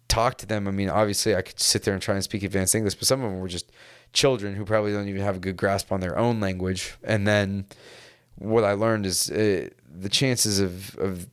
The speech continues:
these kids learning to read or learn English or arithmetic or anything like that, it's just,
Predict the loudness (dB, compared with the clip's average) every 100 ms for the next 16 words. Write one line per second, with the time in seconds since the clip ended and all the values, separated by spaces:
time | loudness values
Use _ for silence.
0 | _ _ _ _ _ _ _ 0 2 2
1 | -2 -4 -4 2 2 4 2 0 -2 -6
2 | -4 0 2 4 4 2 2 -2 -2 0
3 | 2 2 2 2 2 4 4 4 4 2
4 | 2 0 -2 2 2 2 0 0 2 4
5 | 4 2 2 2 4 2 0 -4 -2 0
6 | 0 0 0 0 0 2 4 2 0 -2
7 | 0 0 -2